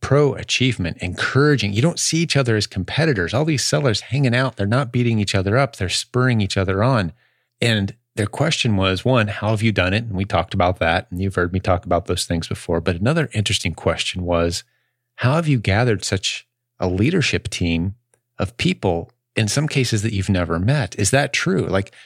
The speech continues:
the leaders in your community, they said, "How many of them are there?" And I said, "Oh, you know, it's, it's well over a hundred at this point of people who either coach or moderate, or they're a leader in some capacity, creating content, managing processes for the business that Brett and I have built."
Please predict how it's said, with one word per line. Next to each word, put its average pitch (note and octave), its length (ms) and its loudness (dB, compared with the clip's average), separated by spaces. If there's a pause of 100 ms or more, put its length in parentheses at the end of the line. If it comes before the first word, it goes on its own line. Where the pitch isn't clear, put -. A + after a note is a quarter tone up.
(240)
the A2 140 2
leaders D3 540 2
in D3 100 2
your C#3 140 4
community, A#2 520 0
they F#2+ 120 0
said, C3+ 160 0
"How - 180 -2
many G3+ 180 2
of F3 120 -2
them D3 180 2
are E3 180 2
there?" D3 180 0
And - 100 -6
I - 20 -6
said, - 160 -4
"Oh, C3 80 2
you B2 140 0
know, A2 100 -2 (180)
it's, - 200 -10
it's - 240 -4
well C#3+ 180 4
over G2+ 180 2
a - 80 -4
hundred D3 260 2
at - 60 -10
this F#2 140 -4
point E2+ 360 -2
of - 120 -10
people G#2 280 0
who F#2 120 0
either E2+ 220 0
coach - 560 0 (320)
or E2 80 -2
moderate, G2 720 2 (360)
or F#2 140 0
they're F2+ 140 2
a F2 60 2
leader G#2+ 440 4
in F2 120 -4
some G#2+ 280 2
capacity, G2 640 0
creating E2+ 380 -2
content, G2 680 0
managing F#2 480 2
processes F2+ 720 0
for F#2+ 500 0 (480)
the F#2 80 -2
business F2 600 -2
that - 120 -4
Brett F2+ 220 0
and E2+ 80 -6
I D#2+ 80 -2
have - 160 -8
built." - 260 -4